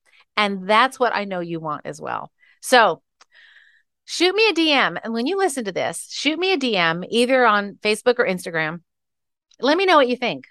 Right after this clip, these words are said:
I really am interested in your opinion. Are you a, like, think, "I think you're crazy, Rhonda," or you're on the same,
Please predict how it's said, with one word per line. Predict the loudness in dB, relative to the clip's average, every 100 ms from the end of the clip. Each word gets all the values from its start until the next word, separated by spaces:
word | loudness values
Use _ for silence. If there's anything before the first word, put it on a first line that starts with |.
| _
I | 2
really | 6 6 6
am | 2
interested | 0 0 0
in | 0
your | -2 -4
opinion. | -6 -10 -10 -16 _
Are | 4 4
you | 6 6
a, | 8 6
like, | 2 0 -4 _ _ _
think, | -2 -2 4
"I | 4
think | 4 0 0
you're | 0
crazy, | 2 0 0
Rhonda," | 2 2 4 -2 -2 _ _ _
or | 6 8 8 6 2 _ _ _ _ _ _ _ _ _ _ _ -10
you're | 0
on | 4 4 2 -4
the | -10 -4
same, | -2 -2 -4 -10